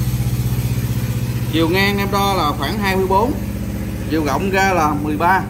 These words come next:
Là cái, chỉ là cái viên đá thôi. Còn cái chiếc hộp bên ngoài luôn á,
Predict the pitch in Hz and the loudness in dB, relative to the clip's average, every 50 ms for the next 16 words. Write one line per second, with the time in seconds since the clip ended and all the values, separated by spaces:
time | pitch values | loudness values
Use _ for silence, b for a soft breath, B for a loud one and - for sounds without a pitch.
0 | - - - - - - - 135 139 - 202 208 214 214 208 190 - - 151 180 | -6 -8 -8 -8 -8 -6 -6 -6 -6 -4 -4 -2 -2 0 -2 -2 -2 -2 -2 -2
1 | 196 180 - 202 202 190 175 170 175 170 214 220 214 196 180 165 - - - - | -2 -2 -2 -2 -2 0 0 2 2 2 2 2 2 2 0 0 -2 -6 -6 -6
2 | - - - 123 135 139 180 185 - - - - 135 120 131 - - 165 165 156 | -6 -6 -6 -4 -4 -4 -4 -6 -6 -6 -6 -4 -2 -2 -2 -2 -2 -2 -2 0
3 | 147 139 135 131 131 151 156 160 175 | 0 0 0 0 0 0 -2 -2 -4